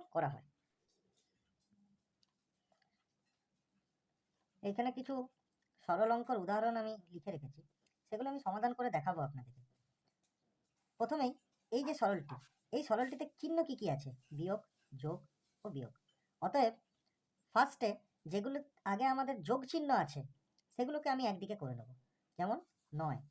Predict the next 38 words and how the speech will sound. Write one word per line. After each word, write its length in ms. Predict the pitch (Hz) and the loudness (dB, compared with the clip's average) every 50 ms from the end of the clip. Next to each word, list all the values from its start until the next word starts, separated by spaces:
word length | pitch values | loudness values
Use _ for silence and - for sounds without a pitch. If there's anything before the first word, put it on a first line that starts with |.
| _ - | _ -6
নয়ের 180 | 160 185 247 285 285 | -2 0 2 2 2
আগে 100 | 294 285 | 0 0
কোনো 120 | 277 269 277 269 | -2 -4 -4 -4
চিহ্ন 180 | - 247 262 269 269 247 | -4 -2 -2 0 0 0
নেই, 100 | 233 247 - _ _ _ _ _ _ - | -2 -4 -8 _ _ _ _ _ _ 2
তার 120 | 208 220 226 | 4 4 4
মানে 120 | 233 240 247 226 | 2 2 0 0
এখানে 180 | 208 - 240 320 392 - _ _ _ _ _ _ _ _ _ _ _ _ _ _ - | 0 -2 -4 -4 -6 -10 _ _ _ _ _ _ _ _ _ _ _ _ _ _ -8
যোগ 160 | 147 165 147 - | -6 -6 -6 -6
চিহ্ন 160 | - 139 131 127 123 | -8 -10 -10 -10 -10
আছে। 140 | 127 127 - - _ _ _ _ _ 185 | -12 -14 -18 -20 _ _ _ _ _ -4
আমাদেরকে 260 | 190 214 226 240 247 - | -4 -2 -2 -4 -2 -2
সবসময় 300 | 214 196 - 233 233 233 208 | -2 -2 -2 -2 -4 -2 0
সরলের 260 | 190 175 190 208 214 208 | 0 0 0 0 -2 -2
ক্ষেত্রে 220 | 214 208 - 220 208 196 | -4 -4 -4 -2 0 0
জানতে 180 | 190 196 202 220 | 0 2 2 2
হবে 120 | 214 226 226 208 147 143 - | 2 2 0 -4 -6 -6 -6
যোগ 140 | 180 202 202 - - | -6 -6 -6 -8 -8
চিহ্ন 180 | 247 240 240 247 240 - - | -8 -4 -4 -4 -6 -4 -2
কার 140 | 185 180 196 190 | 2 4 4 4
আগে 120 | 165 165 160 | 4 2 0
আছে। 120 | 139 - 143 143 | -2 -2 -2 0
যার 120 | 151 165 170 | 2 2 2
আগে 100 | 185 202 202 | 0 -2 -4
কোনো 120 | - 214 220 214 | -6 -6 -6 -6
চিহ্ন 160 | - 156 165 170 190 202 | -8 -8 -6 -6 -6 -6
নেই, 100 | 240 285 - _ _ _ _ _ _ _ _ - | -6 -8 -10 _ _ _ _ _ _ _ _ 0
সবসময় 320 | 214 214 - 240 262 262 220 | 0 0 0 -4 -2 2 4
তার 80 | 196 196 | 4 4
আগে 100 | 196 226 196 151 | 4 2 -2 -4
যোগ 100 | 156 139 143 | -4 -4 -6
চিহ্ন 140 | - 131 127 120 113 | -8 -10 -10 -10 -12
আছে, 120 | - _ - - _ _ _ _ _ _ _ _ | -14 _ -20 -20 _ _ _ _ _ _ _ _
সরলের 280 | - 277 311 269 226 - - | 4 4 6 6 4 2 0
ক্ষেত্রে 200 | 160 - - 151 143 | -4 -8 -6 -6 -6
বিশেষ 160 | 143 143 - - | -4 -6 -8 -10
করে। 120 | - - - - - _ _ _ _ _ | -12 -14 -14 -16 -20 _ _ _ _ _
তো 60 | 165 | -2